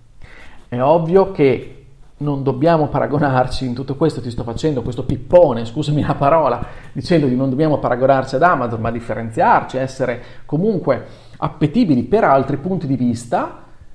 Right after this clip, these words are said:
e quindi non è che ti sto dicendo che devi fare come Amazon, però la trasparenza è importante.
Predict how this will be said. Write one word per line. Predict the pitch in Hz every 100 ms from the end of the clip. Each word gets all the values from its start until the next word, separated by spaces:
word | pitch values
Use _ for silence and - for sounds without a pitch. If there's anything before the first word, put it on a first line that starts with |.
| - -
e |
quindi | 180 -
non | 165 165
è |
che |
ti | 151
sto | 147
dicendo | 143 151 151
che | 143
devi | 143
fare | 135 156 143
come | - 127 120
Amazon, | 104 98 87 - - -
però | 277 277 311
la | 330
trasparenza | - 196 - 240 269 294
è |
importante. | 285 208 196 120 101 110 117 -